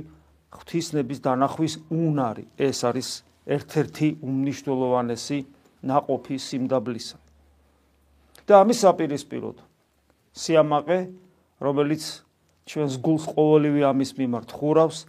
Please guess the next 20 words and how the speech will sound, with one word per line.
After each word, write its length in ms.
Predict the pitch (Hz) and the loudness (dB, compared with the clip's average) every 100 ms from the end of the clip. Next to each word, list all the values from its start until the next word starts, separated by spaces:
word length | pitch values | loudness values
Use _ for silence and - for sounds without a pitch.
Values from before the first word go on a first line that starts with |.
| - | -20
და 140 | - 139 | -10 -10
წარმოდგენაც 920 | - 170 185 208 208 175 185 175 170 | -2 2 4 8 6 8 4 4 0
კი 180 | - 170 | -2 0
არ 160 | 156 147 | 2 2
გვაქვს 360 | 135 160 156 147 | 4 2 2 -2
ამ 160 | 139 | -2
დროს, 320 | 131 147 147 - | -2 -2 -4 -8
თუ 180 | - | -8
რა 180 | 135 131 131 | -2 2 4
არის 260 | 127 139 - _ | 2 -2 -12 _
ღმერთის 520 | - 131 123 127 131 - | -8 -6 -6 -10 -12 -8
ნება, 240 | 120 110 | -8 -4
რა 160 | 117 151 | 2 2
სურს 540 | 156 - 202 180 - | 0 2 4 4 0
მას. 320 | 123 110 104 - - _ _ _ - | -10 -12 -14 -18 -20 _ _ _ -4
და 100 | 165 | 0
ისევ 280 | 165 180 156 | 0 0 -2
ცხოვრობთ 720 | - 175 190 190 170 131 - - _ _ - | -2 4 8 8 8 4 -2 -18 _ _ -10
საკუთარი 440 | - 143 139 147 | -6 -4 -4 -4
სიმართლით, 720 | 147 - 170 165 151 143 127 | -4 -2 0 2 0 -2 -8